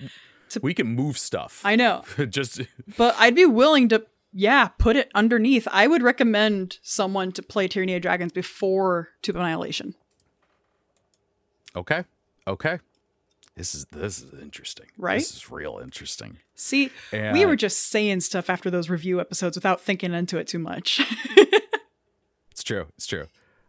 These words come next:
Speaker 2: Hang on. One, two. Okay.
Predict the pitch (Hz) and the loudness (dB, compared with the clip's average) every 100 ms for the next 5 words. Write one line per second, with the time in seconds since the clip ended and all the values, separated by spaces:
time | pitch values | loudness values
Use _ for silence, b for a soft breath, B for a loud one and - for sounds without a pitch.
0 | _ - 92 73 80 110 117 113 - 104 | _ -10 -10 -8 -10 -8 -8 -12 -12 -12
1 | 101 98 - _ - - _ b b b | -10 -12 -14 _ -20 -20 _ b b b
2 | b b b b - - - 80 | b b b b -8 -6 -4 -6